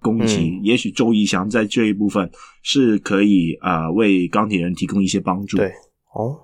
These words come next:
Speaker 2: 这个看点也不错。我们都讲，只是讲那种输球的球队，我们要讲一下赢球的人。<laughs> 其实赛后，其实大家最在意就是说，突然发现工程师真的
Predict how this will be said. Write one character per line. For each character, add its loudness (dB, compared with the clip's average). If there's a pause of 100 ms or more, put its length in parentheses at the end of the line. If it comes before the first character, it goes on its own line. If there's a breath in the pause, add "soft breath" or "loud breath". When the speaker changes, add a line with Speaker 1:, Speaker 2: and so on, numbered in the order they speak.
(200)
Speaker 2:
这 2
个 4
看 -2
点 -6
也 -14
不 -12
错。 -8 (140)
我 -2
们 2
都 6
讲， -2
只 -2
是 0
讲 0
那 0
种 2
输 -2
球 -2
的 0
球 -2
队， 2
我 -2
们 -2
要 0
讲 -4
一 -6
下 -2 (120)
赢 -2
球 -2
的 -6
人。 -8 (640 loud breath)
<laughs> -20
其 4
实 6
赛 0
后， 2
其 -2
实 0
大 0
家 -2
最 0
在 -2
意 -8
就 -6
是 -2
说， -2
突 0
然 0
发 0
现 -4
工 -2
程 -4
师 -4
真 0
的 0